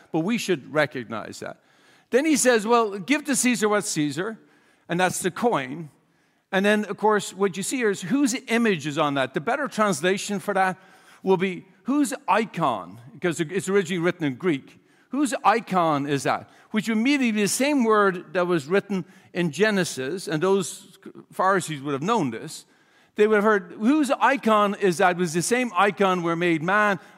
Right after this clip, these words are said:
icon in the mi-, image of Father, uh, of mo-, uh, of, um, image of God. So male and female are made in the image of God, in the icon of God.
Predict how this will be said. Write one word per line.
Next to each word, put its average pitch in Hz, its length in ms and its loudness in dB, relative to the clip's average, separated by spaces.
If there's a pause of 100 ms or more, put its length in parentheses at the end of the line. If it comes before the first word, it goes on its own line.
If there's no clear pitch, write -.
(120)
icon 202 520 0 (320)
in 156 100 0
the 147 60 0
mi-, 170 160 -2
image 196 420 0
of 147 220 -4
Father, 156 480 0
uh, 143 100 0
of 139 240 -2
mo-, 160 300 0
uh, 143 200 0
of, 143 320 -6
um, 120 400 -4 (140)
image 175 280 -2
of 123 60 -12
God. 131 340 -2
So 127 80 -8
male 185 320 2
and 175 120 0
female 165 320 0
are 135 140 2
made 156 240 0
in 147 100 0
the 147 80 -10
image 160 240 -4
of 139 40 -2
God, 123 180 -2
in 131 100 -6
the 143 160 -6
icon 147 360 -2
of 127 100 -8
God. 120 160 -2